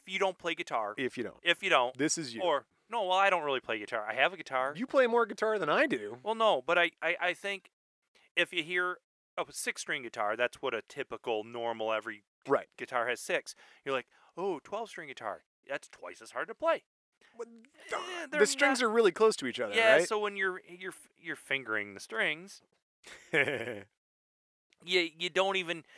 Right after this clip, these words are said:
Speaker 1: if you know how to play the six string, you can pretty easily trans-, transfer that knowledge over to the twelve string.
Speaker 2: But it has a much more full sort of
Speaker 1: A
Speaker 2: sound.
Speaker 1: melodic, yeah. And, um, so our friend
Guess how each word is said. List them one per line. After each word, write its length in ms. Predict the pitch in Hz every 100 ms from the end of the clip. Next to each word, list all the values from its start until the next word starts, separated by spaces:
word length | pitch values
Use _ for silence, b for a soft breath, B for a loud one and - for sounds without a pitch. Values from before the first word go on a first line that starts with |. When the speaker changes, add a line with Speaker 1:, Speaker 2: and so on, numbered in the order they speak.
| B
Speaker 1:
if 180 | 170 165
you 60 |
know 80 | 165
how 60 | 175
to 60 |
play 160 | 165 160
the 80 | 139
six 240 | - -
string, 200 | - 135
you 120 | 131
can 120 | 131
pretty 320 | 120 - 170 156
easily 380 | 147 147 127 120
trans-, 440 | - 131 120 110 - _ _ _ _ _
transfer 400 | 139 135 - 135
that 180 | 117 117
knowledge 320 | 117 110 110
over 180 | 113 101
to 60 |
the 60 | 95
twelve 260 | - 156 135
string. 280 | - 98 80 _ _ 143
Speaker 2:
But 120 | 160
it 80 | 165
has 200 | 180 156
a 60 |
much 280 | 151 156 -
more 220 | 143 135 - _ _ _
full 560 | 156 147 139 135 127 -
sort 220 | - 131
of 140 | 117 104 _ _ _ _
Speaker 1:
A 60 | 185
Speaker 2:
sound. 380 | 143 127 95 160
Speaker 1:
melodic, 560 | 156 147 139 135 131 120
yeah. 200 | 170 139 90 _
And, 260 | 175 170 156
um, 280 | 156 151 143
so 360 | - 180 165 156
our 140 | 151 143
friend 500 | - 156 139 131